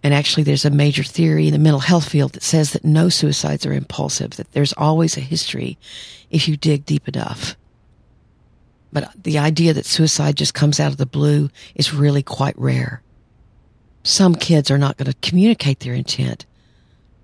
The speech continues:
but most will let their friends know, drop hints, or even write essays.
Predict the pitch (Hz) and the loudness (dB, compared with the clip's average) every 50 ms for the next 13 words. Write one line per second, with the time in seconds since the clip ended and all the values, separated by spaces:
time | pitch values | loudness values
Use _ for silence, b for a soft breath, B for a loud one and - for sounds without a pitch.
0 | _ _ - 147 - - 160 160 165 170 156 - - 151 151 147 143 - - 156 | _ _ -4 -2 2 4 6 6 6 6 4 2 0 0 0 0 0 0 0 -2
1 | 147 - - 165 156 156 156 - - 147 143 143 147 147 143 143 143 139 135 - | -2 0 0 2 2 2 2 0 0 0 2 2 2 0 0 -2 -2 -2 -2 -4
2 | - - 156 139 131 - - - - b b b b b b b b b b b | 0 0 2 2 2 0 -4 -6 -8 b b b b b b b b b b b
3 | _ - 156 151 143 139 131 131 135 131 127 - _ 135 131 - - 143 139 - | _ 0 0 2 4 2 2 2 2 0 0 -2 _ -2 -2 0 -2 -2 -4 -4
4 | - - - - | -6 -6 -6 -8